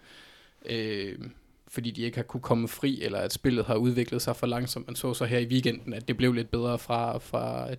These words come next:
Jeffrey og Aguilar. Og Jeffrey, han har været udmærket, siden han kom tilbage. Han har bare været skadet. Øhm, så, så det er sådan, det, det er det tætteste, man kommer på en direkte duel på banen, og,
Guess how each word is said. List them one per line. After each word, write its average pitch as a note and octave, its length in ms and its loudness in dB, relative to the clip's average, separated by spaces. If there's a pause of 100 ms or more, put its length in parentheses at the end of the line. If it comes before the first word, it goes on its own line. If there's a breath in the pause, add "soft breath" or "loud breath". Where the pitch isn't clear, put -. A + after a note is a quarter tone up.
(100)
Jeffrey A#2+ 400 0
og A#2 300 0
Aguilar. A#2 380 -2 (520 soft breath)
Og A2 140 -2
Jeffrey, A#2 200 4
han A#2+ 100 4
har A#2+ 80 4
været A#2 160 0
udmærket, A#2 380 6
siden A#2+ 140 2
han A2 80 0
kom A2 160 -6
tilbage. A2 280 -4
Han A2+ 80 0
har A2 60 -2
bare G#2+ 180 -4
været G#2 120 -4
skadet. A#2+ 400 0 (800 soft breath)
Øhm, A#2 580 -6 (1160)
så, C3 380 2
så - 140 -6
det C3 80 2
er B2 40 6
sådan, C3 400 10 (240)
det, C3+ 340 2
det D#3 60 12
er D3+ 40 12
det D3+ 120 8
tætteste, E3 360 6
man A#2+ 160 4
kommer C3 240 6
på - 120 2
en A#2+ 80 2
direkte A#2+ 340 2
duel A#2+ 240 0
på - 100 -4
banen, A#2 480 -2
og, E2+ 460 -2